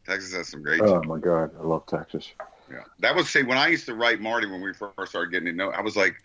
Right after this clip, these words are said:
Speaker 1: "What's the deal with these power pockets?" I remember there was that place in California. There was some strong guys.
Speaker 2: Yep.
Speaker 1: There was the Young Brothers, uh, you know, in Texas, right? Wasn't it the Young Brothers?
Speaker 2: Yeah.
Speaker 1: There was Doyle in Oregon. There was the
Speaker 2: Mi-,
Speaker 1: Maryland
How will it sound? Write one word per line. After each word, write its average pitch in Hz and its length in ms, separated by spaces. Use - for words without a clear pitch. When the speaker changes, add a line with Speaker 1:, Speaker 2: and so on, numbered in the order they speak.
Speaker 1:
"What's 165 260
the 156 80
deal 127 280
with 107 140
these 90 180
power 107 340
pockets?" 71 560
I 82 60
remember 95 460
there 98 100
was 92 120
that 90 200
place 110 300
in 107 80
California. 104 840
There 90 140
was 87 140
some 90 140
strong 92 380
guys. 90 400
Speaker 2:
Yep. - 220
Speaker 1:
There 95 160
was 87 220
the 82 200
Young 110 380
Brothers, 98 720
uh, 80 60
you 85 180
know, 85 300
in 80 200
Texas, 90 480
right? 90 180
Wasn't 98 200
it 90 40
the 95 60
Young 98 240
Brothers? 98 400
Speaker 2:
Yeah. 139 220
Speaker 1:
There 98 120
was 95 140
Doyle 110 580
in 98 220
Oregon. 101 680
There 87 180
was 90 160
the 123 100
Speaker 2:
Mi-, 95 60
Speaker 1:
Maryland 117 400